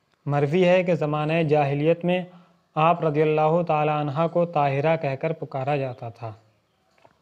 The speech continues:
आपका एक लक़ब सिद्दीक़ा है।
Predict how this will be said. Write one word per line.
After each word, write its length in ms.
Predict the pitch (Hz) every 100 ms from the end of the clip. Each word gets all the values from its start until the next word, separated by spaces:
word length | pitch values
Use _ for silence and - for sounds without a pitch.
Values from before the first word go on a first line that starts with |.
| _ _ _ _ _ _ _ _ _ _ _ _ _ _ _ _ _ _ _ _ _ -
आपका 320 | 135 - 139
एक 180 | 143 143
लक़ब 260 | 143 156 156
सिद्दीक़ा 600 | - 135 127 143 147 147
है। 220 | 127 120